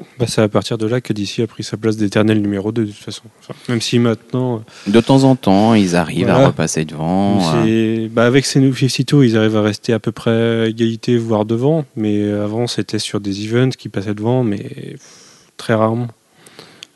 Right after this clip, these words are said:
Speaker 1: Euh,
Speaker 2: Bon.
Speaker 1: c'est, ça, ça s'est vu plus de-, depuis quarante ans.
Speaker 2: Euh, dans, c'est à peu près ça,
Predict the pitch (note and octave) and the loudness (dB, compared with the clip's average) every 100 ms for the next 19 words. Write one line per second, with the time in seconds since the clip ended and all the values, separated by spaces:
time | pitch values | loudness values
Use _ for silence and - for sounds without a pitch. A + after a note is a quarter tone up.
0 | - A2 G2+ G2+ F#2+ F2+ - A#2+ A#2 A2+ | -14 -14 -12 -6 -4 -4 -6 -10 -8 -10
1 | - - - G#2 - G#2+ G#2+ - C3+ A#2 | -12 -16 -10 -6 -4 -4 -6 -6 -6 -6
2 | - _ _ _ _ _ - A#2 G#2+ - | -8 _ _ _ _ _ -14 -10 -10 -6
3 | - G2+ A#2 A#2 - - - - - - | -4 -4 -4 -10 -18 -20 -20 -20 -20 -20
4 | - _ _ - - - - - - - | -20 _ _ -20 -20 -20 -20 -18 -16 -14
5 | - - - _ - E2 F2+ F#2+ E2 - | -16 -16 -20 _ -10 -4 0 0 -2 -4
6 | - - D2+ G2 A#2 A2+ A2+ A2+ G#2+ - | -8 -10 -8 0 4 6 6 4 2 2
7 | A2 A2+ B2+ - C#3 B2 G#2 | 2 2 0 0 2 4 4